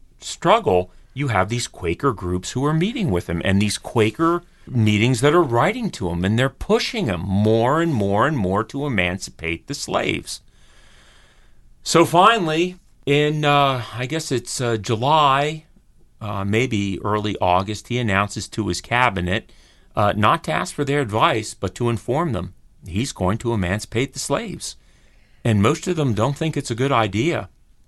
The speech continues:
But he said, "I, I'm not asking your advice. I'm going to do it." His Secretary of State, William Seward,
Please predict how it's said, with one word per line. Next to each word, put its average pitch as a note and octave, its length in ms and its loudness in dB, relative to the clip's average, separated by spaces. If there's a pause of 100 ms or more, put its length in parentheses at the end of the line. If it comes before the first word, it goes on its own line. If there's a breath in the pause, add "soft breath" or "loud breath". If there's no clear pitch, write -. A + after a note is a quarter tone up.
(280)
But F#2+ 260 2
he G2 160 -4
said, G2+ 280 -2
"I, F#2+ 280 0
I'm F#2+ 180 -4
not A2+ 220 2
asking A2 380 -2
your F#2 120 -2
advice. A2 340 -6
I'm G2+ 140 0
going G2+ 200 0
to F2+ 60 -2
do B2 240 -2
it." - 80 -6 (920 soft breath)
His A2+ 200 2
Secretary D#3+ 560 4
of C#3 100 0
State, C3 420 0
William A#2+ 320 2
Seward, A2 600 2